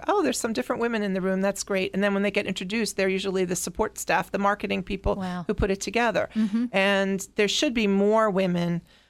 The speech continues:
Speaker 1: Um, I'm a big proponent of, um, bolstering women in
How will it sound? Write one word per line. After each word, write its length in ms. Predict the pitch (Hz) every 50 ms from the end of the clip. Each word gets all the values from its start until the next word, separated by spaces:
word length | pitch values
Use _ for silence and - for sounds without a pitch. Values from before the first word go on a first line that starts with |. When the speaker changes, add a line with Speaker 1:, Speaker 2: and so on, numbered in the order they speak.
| _ _
Speaker 1:
Um, 540 | - 185 185 185 185 180 180 175 175 175 165 - -
I'm 160 | 196 196 202
a 40 | 190
big 220 | 214 247 247 -
proponent 720 | - 240 - - 214 202 196 190 190 185 185 180 - -
of, 480 | 180 185 180 175 175 170 165 - - - _ _ _ _ _ _ -
um, 420 | 175 170 170 - - - - - - _ _ _ -
bolstering 500 | 202 202 196 - - - 208 190 185 190
women 340 | 190 185 185 190 185 185
in 280 | 185 180 175 175 180 -